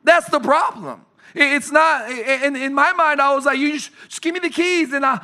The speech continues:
I'll figure it out." And my dad's like, "Oh no, there's insurance involved. There's so many things that you as a ten-year-old don't know.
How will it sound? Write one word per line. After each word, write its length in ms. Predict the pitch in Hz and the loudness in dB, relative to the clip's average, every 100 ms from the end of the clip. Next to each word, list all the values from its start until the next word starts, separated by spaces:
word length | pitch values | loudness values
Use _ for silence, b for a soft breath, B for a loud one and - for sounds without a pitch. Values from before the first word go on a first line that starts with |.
| 185 | 0
I'll 120 | 294 | 0
figure 400 | - - 349 339 | 2 -2 0 2
it 100 | 311 | 2
out." 300 | 349 320 240 | 2 2 0
And 80 | 233 | 0
my 100 | 285 | 2
dad's 240 | 311 302 | 2 2
like, 120 | 285 254 | 2 2
"Oh 260 | 302 330 | 4 4
no, 220 | 302 320 285 | 2 4 4
there's 240 | 226 175 | 0 0
insurance 540 | 262 330 311 302 311 | 0 0 0 2 2
involved. 320 | 294 285 277 285 | 0 2 2 2
There's 140 | - | -2
so 200 | - 349 | 2 2
many 240 | 381 359 | 2 0
things 680 | 330 349 302 202 156 - - b b b b b b _ | 0 2 2 0 -4 -8 -10 b b b b b b _
that 160 | 220 | 0
you 320 | 208 262 320 302 | 2 2 4 4
as 140 | 269 | 2
a 80 | 262 | 0
ten-year-old 1000 | 240 262 277 262 233 226 214 185 156 117 | 2 2 2 2 4 4 2 -2 -16 2
don't 240 | 226 302 | 4 4
know. 380 | 254 311 180 113 | 2 2 0 -6